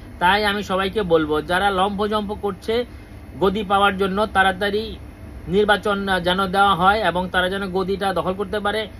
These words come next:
সেইভাবে যারা, যারা লাফালাফি করছে তাদেরকে থামাতে হবে। তাদের কথা শুনলে হবে না,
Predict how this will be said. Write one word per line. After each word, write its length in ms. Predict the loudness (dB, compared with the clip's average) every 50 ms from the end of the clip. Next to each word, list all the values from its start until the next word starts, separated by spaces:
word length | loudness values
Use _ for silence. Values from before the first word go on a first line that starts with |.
| -18 -16 -8 -2
সেইভাবে 500 | 2 2 2 2 2 0 0 0 0 0
যারা, 260 | 0 0 0 0 0 2
যারা 300 | 2 2 2 2 0 0 0
লাফালাফি 420 | 2 2 2 2 0 -2 -4 -6
করছে 440 | -6 -6 -6 -6 -4 -4 -4 -4 -6 -8 -14 -10 -2
তাদেরকে 340 | 0 0 0 0 -2 -4 -2
থামাতে 340 | 0 2 2 2 0 0 0
হবে। 280 | 2 2 2 0 0 0
তাদের 280 | 0 0 0 0 -2 -4
কথা 160 | -4 -4 -4
শুনলে 280 | -6 -4 -4 -2 0 0
হবে 240 | 2 2 0 0 0
না, 180 | -2 -2 -4